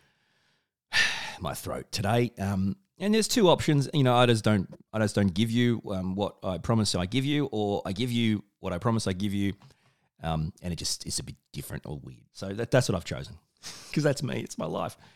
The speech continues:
Um, yeah, my throat is just strange today. You know, I think it's stress. I always, the, one of the first things to go when I'm,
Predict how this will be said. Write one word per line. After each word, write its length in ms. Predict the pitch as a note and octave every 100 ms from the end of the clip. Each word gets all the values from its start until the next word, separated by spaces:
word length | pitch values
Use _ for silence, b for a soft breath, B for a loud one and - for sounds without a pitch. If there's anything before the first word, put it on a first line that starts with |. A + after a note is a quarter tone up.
| b b A#2+
Um, 220 | A#2+ A2+
yeah, 160 | C#3+ A#2+
my 100 | A2+
throat 340 | - A#2 F2
is 80 | G2+
just 160 | D3+ -
strange 360 | - E2+ E2+
today. 180 | - D#2+
You 80 | C3
know, 80 | C3+
I 140 | D#3
think 180 | - D#4
it's 80 | -
stress. 560 | - - G2 F2 - - _ _ _ _ _ _ _ _ _ - -
I 100 | D3+
always, 360 | F3 F#3+ D3 - _ _ B B B B B
the, 80 | -
one 200 | A#2 D#3
of 40 | F#3
the 60 |
first 460 | - - D3 D#3 -
things 240 | D#3 D#3+
to 100 | D3
go 320 | A#2 G#2+ B2 D3
when 140 | B2
I'm, 260 | G#2 G2